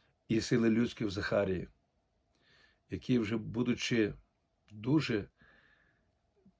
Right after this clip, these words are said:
такого немолодого віку, вза-, людина в той час вже не народжує. І на Захарії, на Єлизаветі відбувається, е, знамення, чудо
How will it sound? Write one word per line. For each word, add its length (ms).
такого 520
немолодого 840
віку, 360
вза-, 200
людина 440
в 80
той 120
час 280
вже 200
не 120
народжує. 760
І 340
на 140
Захарії, 500
на 140
Єлизаветі 800
відбувається, 880
е, 160
знамення, 680
чудо 640